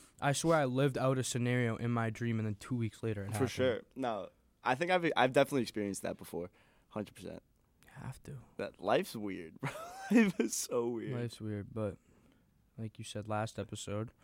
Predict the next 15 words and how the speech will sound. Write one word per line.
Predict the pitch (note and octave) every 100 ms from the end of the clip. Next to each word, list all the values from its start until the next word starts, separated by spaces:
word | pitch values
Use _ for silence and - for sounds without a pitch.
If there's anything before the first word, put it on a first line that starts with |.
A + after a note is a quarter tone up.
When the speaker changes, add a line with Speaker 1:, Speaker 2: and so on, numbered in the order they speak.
| - - _ _ _ _ _ _ _ _
Speaker 1:
it's | -
about | A2+ A2
what | G#2+
you | C#2+ -
make | C2+
of | C#2 C#2+
it. | - _ - -
Speaker 2:
True. | - A2+ A#2 -
It | F2+
is | G#2+ -
what | - - _
you | G#2 G2
make | F#2+
of | G2
it. | -